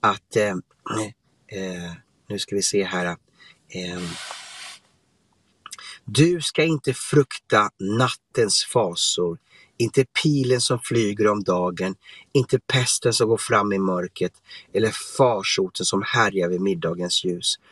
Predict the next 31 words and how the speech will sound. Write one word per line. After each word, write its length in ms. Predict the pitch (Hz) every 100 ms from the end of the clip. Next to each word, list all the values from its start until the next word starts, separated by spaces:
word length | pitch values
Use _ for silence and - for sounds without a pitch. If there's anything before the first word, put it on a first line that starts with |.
| - -
Om 140 | 107
en 120 | 117 113 -
tusen 440 | 151 143 135 139 127
faller 460 | - 127 120 117
vid 100 | 113
din 120 | 113
sida, 540 | 110 - 104 87 90 90 _ - _
ja, 120 | 98 - -
tiotusen 760 | 135 113 107 - 110 92 -
vid 80 | 98
din 100 | 95
högra 360 | 104 101 92 92
sida, 460 | - 98 87 87 - _ _
då 60 | -
ska 160 | - 107
det 100 | 107
inte 380 | 143 131 - 104
drabba 420 | 95 104 90 90
dig. 280 | 87 90 90 _ _ -
Med 120 | 107 -
egna 420 | 139 123 117 113
ögon 440 | 117 107 92 90 92
ska 200 | - 104
du 80 | -
se 420 | - 98 92 90 _ _
hur 120 | 98
den 100 | 95 -
ogudaktige 640 | 117 95 90 90 - -
får 260 | - 85 85
sin 320 | - 85 82
lön. 300 | 85 85